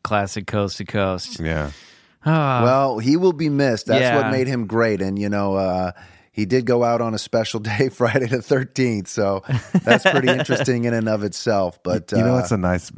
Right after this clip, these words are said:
Speaker 2: thought, though, is that, uh, all those transmissions, all those radio waves are just, just floating out into space
Speaker 3: Yeah,
Speaker 2: now.
Speaker 3: that's exactly
Speaker 1: Wow.
Speaker 3: right.
Speaker 2: You know?
Speaker 3: Yeah. No, I mean, there's something really,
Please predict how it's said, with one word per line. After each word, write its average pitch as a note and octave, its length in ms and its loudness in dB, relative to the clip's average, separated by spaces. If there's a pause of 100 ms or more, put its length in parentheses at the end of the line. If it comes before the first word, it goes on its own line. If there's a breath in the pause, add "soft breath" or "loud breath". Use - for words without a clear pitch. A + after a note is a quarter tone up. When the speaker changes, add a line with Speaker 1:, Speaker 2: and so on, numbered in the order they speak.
Speaker 2:
thought, E2+ 340 -2
though, F#2+ 260 2
is D#2+ 160 -4
that, D#2 260 -4
uh, D2 260 -4
all F2 200 -2
those F#2 240 -2
transmissions, E2 640 -6
all D#2 120 -4
those D#2+ 220 -4
radio D#2 380 -4
waves F2 380 -4
are D2 100 -8
just, D#2 280 -12 (240)
just - 280 -10 (140)
floating F2 340 -6
out F2+ 120 -6
into G2 160 -10
space F2+ 380 -4
Speaker 3:
Yeah, G#2 120 0
Speaker 2:
now. A#2 40 0
Speaker 3:
that's G#2+ 220 -4
exactly G#2 480 -2
Speaker 1:
Wow. G2 60 -2
Speaker 3:
right. G2 280 -2 (140)
Speaker 2:
You F2+ 80 -8
know? F#2 80 -2
Speaker 3:
Yeah. G#2+ 220 0 (400 loud breath)
No, C3 200 2
I B2 60 0
mean, A#2+ 160 -2
there's A#2+ 160 -2
something C3+ 360 -2
really, C3+ 680 0